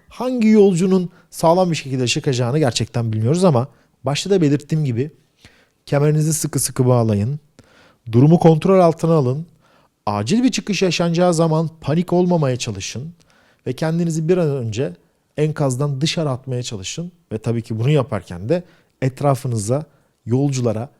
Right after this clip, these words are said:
yardım etmeye çalışın. Bazen acil durumlarda brace pozisyonu olarak adlandırılan bir pozisyon kabin memurları tarafından yolculara belirtilir. Burada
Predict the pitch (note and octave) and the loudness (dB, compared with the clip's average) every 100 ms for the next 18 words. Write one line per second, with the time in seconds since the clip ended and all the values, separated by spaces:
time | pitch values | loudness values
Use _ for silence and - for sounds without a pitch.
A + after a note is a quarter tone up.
0 | _ G#2 A2+ C3 B2+ E3 B2 - G#2+ G2 | _ -8 -6 -4 -4 -4 -6 -6 -10 -8
1 | - F2+ - - - _ _ - F#3+ A#3 | -10 -10 -12 -12 -20 _ _ -2 2 6
2 | G#3 F#3 F3+ G#3 E3+ D#3 C#3 A#2 A2+ F3+ | 6 6 6 4 4 2 0 0 0 -2
3 | G#3+ - A#2+ B2+ A3 - - D3 C3 C3 | -4 -12 0 6 6 6 -2 -4 -4 -6
4 | C#3+ D3+ D#3 A2+ A2+ C#3 B2+ B2+ B2 A#2+ | -4 -2 -2 -2 -4 -6 -6 -6 -4 -2
5 | F#3 F#3 D#3+ D#3+ C#3 A#2+ A2 C3 - - | -2 -2 -2 -4 -4 -6 -6 -8 -10 -6
6 | E3 G3 F#3 E3+ E3+ E3 E3 E3+ D3 B2+ | -4 -2 -2 -2 0 0 0 -2 -2 -4
7 | B2+ C3+ E3+ F3 _ B2+ C3+ B2 B2+ B2+ | -6 -6 -6 -10 _ -6 -4 -2 0 0
8 | A#2+ G#2+ - - F#3+ - _ _ _ _ | 0 -2 -4 -6 -8 -8 _ _ _ _
9 | _ A3 F#3+ F#3 F#3 | _ 6 6 6 2